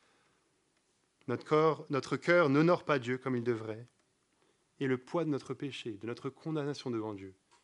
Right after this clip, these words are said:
est grand. La seule manière d'en être libéré, c'est grâce à Jésus, qui est devenu prisonnier pour qu'on soit libéré, qui a donné sa vie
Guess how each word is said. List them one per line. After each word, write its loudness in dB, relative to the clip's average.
est -2
grand. -10
La 2
seule 4
manière 8
d'en 2
être -2
libéré, 0
c'est -4
grâce -10
à -8
Jésus, -8
qui 0
est 6
devenu 6
prisonnier 0
pour -12
qu'on -4
soit 0
libéré, -4
qui 2
a 6
donné 10
sa 6
vie -2